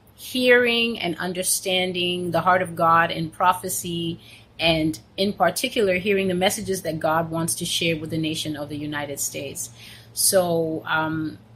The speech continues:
my aim is to keep these videos simple and short. I have a blog that I've been running for over a year now, and I have over two hundred prophecies of the Lord on that blog. I started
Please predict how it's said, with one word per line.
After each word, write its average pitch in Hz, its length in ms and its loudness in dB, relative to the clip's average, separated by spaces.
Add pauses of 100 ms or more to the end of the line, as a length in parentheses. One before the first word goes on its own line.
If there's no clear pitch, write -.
(320)
my 185 380 4
aim 254 260 2
is 294 120 2
to 277 100 -4
keep 226 240 -8
these 190 220 -6
videos 165 480 -4 (100)
simple 226 480 0
and 208 180 -4
short. 147 640 -6 (540)
I 160 120 6
have 220 260 2
a 262 40 2
blog 170 480 2
that 170 140 -2
I've 165 140 -2
been 170 160 0
running 160 340 0
for 147 340 -6
over 175 280 0
a 175 80 0
year 165 340 2
now, 147 400 -2 (380)
and 160 560 2
I 175 160 4
have 175 440 0
over 170 220 -2
two 208 220 -6
hundred 196 260 -4
prophecies 185 600 0
of 170 180 -6
the 165 80 0
Lord 160 420 0
on 214 280 4
that 170 220 2
blog. 147 480 2
I 165 120 4
started 170 680 2